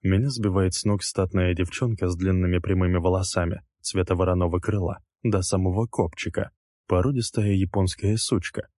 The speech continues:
по имени Хоши Ито. Второгодка из клуба кюдо, которая, судя по выпавшей из ее рук спортивной сумке с торчащим из нее колчаном для стрел, как раз сейчас спешит на тренировку. Кюдо,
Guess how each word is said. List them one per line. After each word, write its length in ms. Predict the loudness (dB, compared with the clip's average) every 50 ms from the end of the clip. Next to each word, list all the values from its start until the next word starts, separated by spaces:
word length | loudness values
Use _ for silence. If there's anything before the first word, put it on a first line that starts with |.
| _ -2
по 140 | 0 2
имени 320 | 2 2 2 2 2 2 2
Хоши 460 | 2 0 0 0 0 0 -4 -4 -4
Ито. 400 | -4 -4 -4 -4 -4 -6 -8 -8 -10 _ _ _ _ _ _ _
Второгодка 720 | _ -18 -6 -2 -2 0 0 0 0 -2 -2 -2 -2 0
из 180 | 0 0 0 -2
клуба 320 | 0 0 2 2 2 0
кюдо, 520 | 0 0 0 0 0 0 0 -2 -4 -6 -12 _ _ _ _ _ _
которая, 420 | -2 -2 0 2 2 2 2 2
судя 260 | 2 0 0 0 0
по 100 | 2 0
выпавшей 540 | 2 2 2 0 0 -2 -2 -2 0 0 0
из 120 | 0 0 0
ее 200 | 0 2 2 2
рук 180 | 0 0 -2
спортивной 560 | -4 -4 -2 -2 -2 -2 -2 -2 0 0 -2
сумке 480 | -2 -2 -2 -2 -4 -4 -6 -10 -14 -14 _ _ _
с 140 | -14 -8 -2
торчащим 680 | 0 0 0 0 -2 -2 0 0 0 0 2 2 2
из 100 | 2 2
нее 260 | 2 2 2 2 2
колчаном 600 | 2 0 0 0 0 0 0 0 2 2 2 2
для 160 | 2 0 0 0
стрел, 420 | -2 -2 -4 -4 -4 -4 -6 -10 _ _ _ _ _ -4
как 220 | -2 -2 0 0
раз 160 | -2 -2 -2 -2
сейчас 380 | -2 -2 -2 0 -2 -2 -2
спешит 440 | -4 -4 -4 -4 -2 -2 -2 -2 0
на 160 | 0 0 2
тренировку. 800 | 2 2 4 4 4 4 2 0 -2 -4 -8 -8 -8 -8 -10 _ _ _ _ _ _ _ _ _ _ _ _ _ _
Кюдо, 540 | -8 -2 -2 0 2 2 2 2 2 0